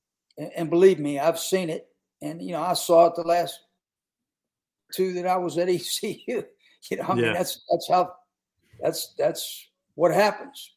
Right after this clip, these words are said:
Speaker 1: Uh, so
Speaker 2: Yeah, no,
Speaker 1: that's
Speaker 2: I hear
Speaker 1: my
Speaker 2: you. It's, you know, it's just amazing, you know, like, when we, when we were coming up, you know, you think back to the eighties with S M U and,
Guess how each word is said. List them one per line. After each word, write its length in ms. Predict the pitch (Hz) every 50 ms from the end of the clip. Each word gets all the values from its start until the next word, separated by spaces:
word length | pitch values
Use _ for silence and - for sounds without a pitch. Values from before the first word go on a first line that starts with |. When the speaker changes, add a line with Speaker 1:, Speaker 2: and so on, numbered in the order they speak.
| _ _ _ _ _ _ _ _ _ _ _ _ _ _ _ _ _ _ _ _ _ _ _ _ _ _ _ - - - _ _ _ _ _ _ _ _ _ _ _ 135
Speaker 1:
Uh, 200 | 131 139 135 131
so 520 | 120 - - - 156 156 160 - - - - _ _ _ _ _ _ _ _ _ _ _ _ _ _ _ _ _ _ _ _ _
Speaker 2:
Yeah, 260 | 123 120 123 127 - -
no, 160 | - 127 135 143
Speaker 1:
that's 100 | 135 135
Speaker 2:
I 80 | 127
hear 180 | 120 131 143 151
Speaker 1:
my 60 | 139
Speaker 2:
you. 100 | 120 113
It's, 280 | 120 120 - - - - _ _ _ _ _ _
you 320 | - 170 - - - - - -
know, 160 | 180 190 185
it's 120 | 180 -
just 140 | - - -
amazing, 600 | 262 160 139 135 139 151 156 151 127 139 123 117
you 120 | 113 113 120
know, 180 | 123 123 117
like, 220 | 113 117 113 104 -
when 200 | 127 123 120 131
we, 380 | 143 151 151 151 147 143 143 - _
when 120 | 131 123
we 120 | 127 139 139
were 100 | 131 131
coming 320 | - - 151 127 123 120
up, 220 | 120 120 117 - -
you 80 | 113
know, 80 | 113 110
you 160 | 107 104 110
think 260 | - - 135 110 -
back 240 | - 117 110 104 -
to 100 | - -
the 80 | 110 104
eighties 600 | - - 113 117 117 110 104 101 101 95 92 -
with 180 | 101 98 95 -
S 260 | - 135 123 - - -
M 220 | 123 110 101 98
U 400 | 98 101 104 104 104 101 98 95
and, 240 | 95 92 90 87